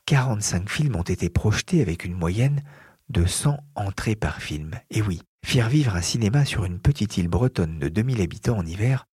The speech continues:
c'est un vrai tour de force, même avec l'organisation d'un festival,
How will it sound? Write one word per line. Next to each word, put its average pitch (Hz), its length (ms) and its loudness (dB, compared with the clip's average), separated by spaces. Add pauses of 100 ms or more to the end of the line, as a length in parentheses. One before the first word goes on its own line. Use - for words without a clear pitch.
c'est - 160 -4
un 95 60 0
vrai 90 140 -2
tour 120 180 0
de 85 80 0
force, - 440 -8 (180)
même 131 280 2
avec 80 260 -4
l'organisation 90 720 0
d'un 90 140 -2
festival, 92 640 -2